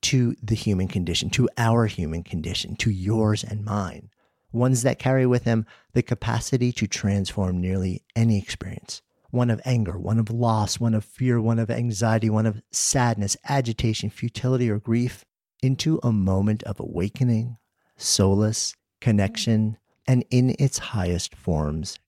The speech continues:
grace. There's even powerful research on the psychological and physiological effect of gratitude and appreciation, both as a state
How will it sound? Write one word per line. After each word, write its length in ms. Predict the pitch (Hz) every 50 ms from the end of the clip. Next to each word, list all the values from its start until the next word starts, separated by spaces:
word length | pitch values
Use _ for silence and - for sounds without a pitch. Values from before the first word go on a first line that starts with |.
| - 147 113
grace. 560 | - 87 - - - - - - - - - _ _ _ _ _ _ _ _ _
There's 240 | - 127 127 123 117
even 280 | 135 139 139 151 143 127
powerful 520 | - 104 110 104 101 98 92 - 90 82
research 540 | 78 76 78 76 - - - - - - - - -
on 200 | - 110 101 98
the 60 | 95 -
psychological 960 | - - 123 120 123 - - 101 87 80 80 - - - - 76 78 80 - -
and 200 | 113 104 101 -
physiological 880 | - - - 127 123 110 120 113 92 87 85 87 - 92 - - 82 85
effect 420 | 90 - - 120 101 98 - - - -
of 200 | - 107 101 110
gratitude 720 | 104 - 98 92 92 90 87 92 92 - - 92 82 80 73
and 200 | - 67 78 67
appreciation, 800 | - - - 92 87 - - 78 101 117 - - - - - - _ _ _ _ _ _ _ _ _ _ _
both 300 | 117 123 131 143 139 - -
as 220 | - 135 123 107 104
a 60 | 98
state 540 | - - - - - 135 123 87 64 -